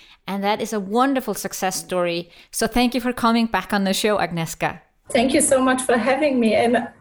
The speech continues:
Speaker 2: I think it's been such a journey since I've listened to all the three episodes, and I see all the jour-, journey. Now it's like an adventure being here. <laughs>
Speaker 1: Yes, now you are my guest speakers because I asked you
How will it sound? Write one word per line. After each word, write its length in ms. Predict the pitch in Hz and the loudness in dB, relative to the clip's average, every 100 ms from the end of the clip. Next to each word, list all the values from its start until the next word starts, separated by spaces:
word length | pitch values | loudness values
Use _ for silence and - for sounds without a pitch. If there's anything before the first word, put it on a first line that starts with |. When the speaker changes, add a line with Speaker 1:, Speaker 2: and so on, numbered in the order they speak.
| - | 0
Speaker 2:
I 140 | 220 | 0
think 340 | 233 240 233 - | 0 -2 -2 -2
it's 140 | 220 | -2
been 240 | - 226 | -2 0
such 340 | 226 - 208 214 | 2 0 0 0
a 60 | 262 | 2
journey 500 | 226 254 262 240 - - - _ | 4 4 2 0 -2 -14 -18 _
since 280 | - 277 233 | -2 0 2
I've 200 | 220 233 | 2 4
listened 360 | 240 320 294 254 | 4 4 2 0
to 60 | - | 0
all 360 | 220 240 302 | 2 2 0
the 80 | 240 | -8
three 380 | - 254 262 - | -2 0 2 0
episodes, 680 | 277 349 277 233 220 226 - | 0 0 2 4 4 4 0
and 160 | - 262 | -6 -2
I 80 | 254 | -2
see 300 | 254 254 247 - | -2 -2 -2 2
all 260 | 202 214 | 4 4
the 160 | 214 214 | 2 0
jour-, 480 | 220 208 202 190 - 196 | 2 2 2 -2 -6 -4
journey. 580 | 247 233 226 208 208 - | 2 4 4 2 0 -4
Now 240 | 220 240 247 | 0 4 4
it's 160 | 240 | 4
like 220 | 480 202 247 | 2 0 2
an 80 | |
adventure 920 | 220 202 202 - - 214 - 208 196 220 - - | 2 2 -4 -12 -6 -6 0 2 2 0 -6 0
being 300 | 220 202 233 | 2 4 2
here. 400 | 233 240 233 208 - - | 0 0 0 -2 -6 -8
<laughs> 120 | 294 - _ _ _ _ _ | -8 -10 _ _ _ _ _
Speaker 1:
Yes, 540 | 208 262 269 165 - - | 0 2 2 0 -4 -2
now 220 | 214 240 | 2 4
you 200 | 302 277 | 4 6
are 140 | 220 | 4
my 160 | 208 196 | 4 0
guest 280 | 185 190 - | 0 -2 -2
speakers 380 | 185 175 180 180 | -4 -2 -2 -2
because 360 | 185 - 175 | -8 -8 -4
I 100 | 170 | 0
asked 500 | 170 196 277 - - | 0 0 -2 -4 -6
you 280 | 175 180 180 | -6 -6 -6